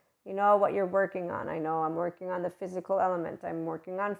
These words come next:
fear. Okay, I'm working on basically always keeping up with my exercises and stuff like that,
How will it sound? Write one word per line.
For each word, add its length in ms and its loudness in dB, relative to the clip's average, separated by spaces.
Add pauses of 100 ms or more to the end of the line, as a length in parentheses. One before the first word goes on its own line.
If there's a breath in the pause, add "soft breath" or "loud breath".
fear. 320 0
Okay, 260 -2
I'm 160 -2
working 400 -4
on 640 0
basically 600 -2
always 440 2 (140)
keeping 240 -12
up 160 -2
with 120 -8
my 140 -6
exercises 920 -6
and 180 -10
stuff 260 -10
like 180 -10
that, 200 -6